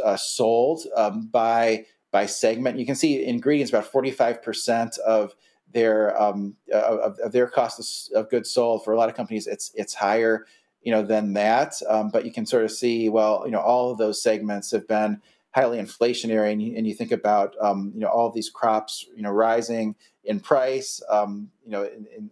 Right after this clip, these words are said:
in some cases up a hundred percent. It, it's, it's clearly gonna put a lot of pressure on, you know, C P G companies',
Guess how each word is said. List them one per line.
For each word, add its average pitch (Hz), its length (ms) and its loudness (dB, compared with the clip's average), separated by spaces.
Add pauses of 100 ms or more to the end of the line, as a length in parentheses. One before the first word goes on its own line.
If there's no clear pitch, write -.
in 101 60 -18
some 101 160 -10
cases 104 400 -6
up - 200 0
a 95 40 -2
hundred 101 300 -2
percent. 110 560 -2
It, 101 200 -2
it's, - 200 -8
it's 110 180 -6
clearly 123 300 0
gonna 107 220 -2
put 113 240 0
a 110 40 -4
lot 110 180 2
of - 100 -6
pressure 104 360 0
on, 101 300 0 (360)
you 98 80 -10
know, 98 40 -6
C 123 160 -6
P 117 140 -4
G 113 160 -4
companies', 101 600 -4